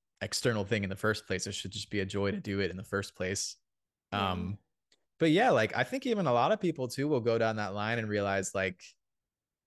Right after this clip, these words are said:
Speaker 1: you gotta think, unfortunately, there's lots of people that have become bigger in their domains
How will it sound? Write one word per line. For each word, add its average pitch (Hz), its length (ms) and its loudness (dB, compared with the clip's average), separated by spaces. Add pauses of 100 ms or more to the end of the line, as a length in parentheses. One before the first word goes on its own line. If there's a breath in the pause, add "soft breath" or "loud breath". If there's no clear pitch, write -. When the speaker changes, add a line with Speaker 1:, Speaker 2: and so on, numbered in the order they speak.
(680)
Speaker 1:
you 120 100 -4
gotta 196 240 6
think, 170 180 2
unfortunately, 120 640 2
there's 101 220 -2
lots 107 240 0
of 120 80 -4
people 110 300 -2
that 98 180 0
have 101 160 -2
become 120 400 0
bigger 110 400 2
in 101 140 2
their 98 120 -2
domains 101 880 -2